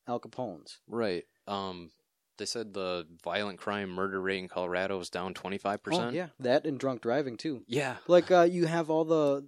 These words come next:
Speaker 1: the ridiculous murders that happen just south of the border, and seventy percent of their profits come from marijuana.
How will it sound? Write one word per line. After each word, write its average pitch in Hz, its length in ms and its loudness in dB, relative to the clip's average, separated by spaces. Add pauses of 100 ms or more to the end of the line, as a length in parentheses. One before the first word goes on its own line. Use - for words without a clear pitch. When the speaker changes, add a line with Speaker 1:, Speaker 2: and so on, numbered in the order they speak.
(120)
Speaker 1:
the 135 140 -4
ridiculous 139 600 2
murders 131 460 2
that 110 140 -2
happen 120 360 0
just 123 220 -2
south 123 260 2
of 113 80 -4
the 101 60 -2
border, 101 580 -2
and 104 420 -10
seventy 147 300 -4
percent 131 380 -6
of 123 80 0
their 113 140 2
profits 117 440 -4
come 127 300 -6
from 95 220 -8
marijuana. 92 420 -8